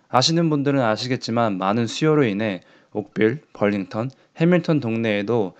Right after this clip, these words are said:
빌더들이 콘도와 타운하우스를 몇 년 전부터 꾸준히 짓기 시작했는데요. 좀 더 저렴한 가격에 넓고 여유 있고 동네 좋고 학군 좋고 미래를 꿈꿀 수 있는 프로젝트가 하나 있기에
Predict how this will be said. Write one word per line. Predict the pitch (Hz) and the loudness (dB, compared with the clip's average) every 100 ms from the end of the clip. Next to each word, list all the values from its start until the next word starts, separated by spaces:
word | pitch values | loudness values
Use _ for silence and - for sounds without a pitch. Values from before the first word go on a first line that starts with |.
| - _ | -20 _
빌더들이 | - 131 127 127 120 123 | 2 4 6 4 4 0
콘도와 | - 170 151 151 151 | 0 2 4 4 2
타운하우스를 | 156 151 147 139 - 120 135 135 | 0 0 0 -2 -2 0 0 0
몇 | 104 107 | -2 0
년 | 117 | 0
전부터 | 113 104 101 - 104 | 0 -2 -4 -8 -4
꾸준히 | 160 151 147 | -2 2 2
짓기 | - - | 0 -6
시작했는데요. | 110 - 143 139 113 90 95 95 - _ - - - - | -4 0 0 0 -2 -4 -4 -6 -8 _ -20 -20 -20 -6
좀 | 139 135 | -2 2
더 | 110 | 2
저렴한 | - - 120 156 151 147 143 | 0 0 4 6 6 4 2
가격에 | 110 107 104 101 107 151 _ _ - | -2 -2 -2 -2 -4 -6 _ _ -2
넓고 | 107 131 - 107 90 - - 98 | 4 4 4 -2 -4 -8 -10 -2
여유 | 101 107 104 | 2 2 0
있고 | 92 - 120 165 _ - | -4 -2 -2 -2 _ -10
동네 | 110 123 151 | 2 6 6
좋고 | 110 92 - 87 _ _ _ | 4 0 -10 -16 _ _ _
학군 | - 147 - 143 | -6 -4 0 0
좋고 | 120 - 139 131 | 0 -4 -2 0
미래를 | 120 151 147 | 4 6 4
꿈꿀 | 165 147 170 | 0 -2 -2
수 | 160 147 | 0 0
있는 | 127 131 | 2 0
프로젝트가 | - 151 143 - 123 | 0 0 -2 -2 -2
하나 | 135 123 | 0 0
있기에 | 98 - 113 87 | -2 -2 -2 -4